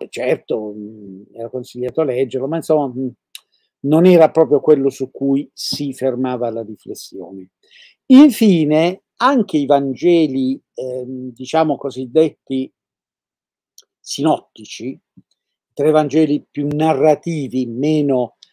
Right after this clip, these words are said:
filosofici, Marco, Matteo e Luca, erano in qualche modo ridotti a che cosa?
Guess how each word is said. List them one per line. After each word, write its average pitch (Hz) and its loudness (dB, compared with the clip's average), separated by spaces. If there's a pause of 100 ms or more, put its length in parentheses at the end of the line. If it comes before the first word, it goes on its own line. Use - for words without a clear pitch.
(240)
filosofici, 127 -4
Marco, 131 -8
Matteo 127 -6
e 131 -8
Luca, 120 -8 (800)
erano 190 8
in 185 4
qualche 202 4
modo 233 0
ridotti 170 2
a 147 0
che 147 -4
cosa? 113 -8